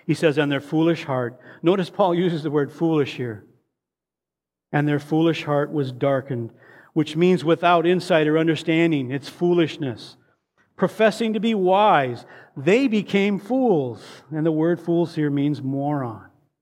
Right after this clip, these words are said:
And so the point Paul is showing us is, once someone rejects the truth of God in Christ, they will fall for anything foolish. Anything. And we can really see this in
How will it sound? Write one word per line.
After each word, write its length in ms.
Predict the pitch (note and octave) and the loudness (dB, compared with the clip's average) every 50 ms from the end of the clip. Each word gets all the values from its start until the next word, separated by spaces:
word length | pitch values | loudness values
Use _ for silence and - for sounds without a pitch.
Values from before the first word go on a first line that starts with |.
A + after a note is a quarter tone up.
| _ _ _ _ _ _ _ _ _ _ _ _ _ _ _ _ _ | _ _ _ _ _ _ _ _ _ _ _ _ _ _ _ _ _
And 80 | - - | -10 -6
so 120 | - D#3 | -2 -2
the 100 | D3+ C#3+ | -2 -2
point 340 | D3 - F3 E3+ D#3+ D3 - | -2 -2 -2 0 0 -2 -2
Paul 280 | - D#3+ D#3+ D#3 D3+ C#3 | -2 0 0 0 0 -2
is 80 | B2 | -4
showing 360 | - - - D3+ D3+ D3 C#3+ C3+ | -4 -4 -4 -2 -2 0 -2 -2
us 200 | C3 B2 - C#3+ | -4 -4 -4 -4
is, 280 | C3+ B2+ A2+ G#2 - _ _ _ _ _ _ _ _ _ _ _ _ _ - | -4 -4 -6 -10 -14 _ _ _ _ _ _ _ _ _ _ _ _ _ -4
once 280 | C#3+ D3+ F3 G3 G3 - | 0 2 2 2 0 0
someone 320 | - G3+ F#3+ G3 F#3+ F3+ | 0 2 2 4 4 2
rejects 440 | D#3+ D#3 D3 C3 D#3 E3 F3 E3 - | 4 2 2 2 2 2 2 0 -4
the 100 | - D3 | -8 -10
truth 320 | - - - F3 F3+ F3 | -6 -4 -2 -2 0 0
of 140 | G3 F3 D3 | -2 -2 0
God 420 | D3 D3 C#3+ C#3 C#3 C#3+ C#3+ C#3+ - | 0 2 2 2 2 2 0 0 0
in 220 | E3 E3 E3 E3+ | 0 0 0 0
Christ, 540 | E3 - - F3 C#3 C3 C3 C3 B2 - - - - - - - _ - | -2 -4 -2 0 0 0 -2 -4 -6 -10 -14 -20 -20 -20 -20 -18 _ 2
they 160 | D3 D#3+ F#3 | 2 4 4
will 180 | F#3+ G3+ G3+ | 4 2 2
fall 400 | G3+ - - F3+ D#3+ D#3 D3+ D#3 | 0 -2 -4 -2 0 2 2 0
for 220 | D3+ - E3+ D#3 D#3 | 0 0 -2 -2 0
anything 560 | - E3+ F3 F#3 F3+ E3 - F3+ E3 D#3 D3 | 2 2 2 2 0 0 0 0 0 0 -2
foolish. 680 | D3+ - F3 E3+ D#3 D3 C#3 B2 A2+ - - - - - - - - - - - - - _ - | -2 -2 0 2 2 2 2 0 -2 -6 -10 -12 -14 -16 -20 -20 -20 -20 -20 -20 -20 -16 _ 0
Anything. 640 | G3 F#3+ F#3 F3+ F3 D#3+ D3 - D3 B2+ G#2+ G2+ - - - - _ _ _ _ _ _ _ _ _ _ _ _ _ _ _ _ _ _ _ _ _ _ _ _ _ _ _ _ _ - | 2 4 6 6 4 4 2 0 -4 -8 -8 -10 -14 -20 -20 -20 _ _ _ _ _ _ _ _ _ _ _ _ _ _ _ _ _ _ _ _ _ _ _ _ _ _ _ _ _ -4
And 100 | C3+ C#3+ | -2 -2
we 100 | E3 D#3 | 0 0
can 120 | D#3+ C#3+ | 0 0
really 240 | C#3+ D#3 D#3+ D#3 C#3 | 2 2 2 2 0
see 220 | D3 - E3+ E3 | 0 0 0 0
this 240 | D3 C#3 C3 - - | 0 0 -2 -4 -4
in 300 | C#3 C3+ B2+ A2 - - | -6 -6 -6 -6 -10 -16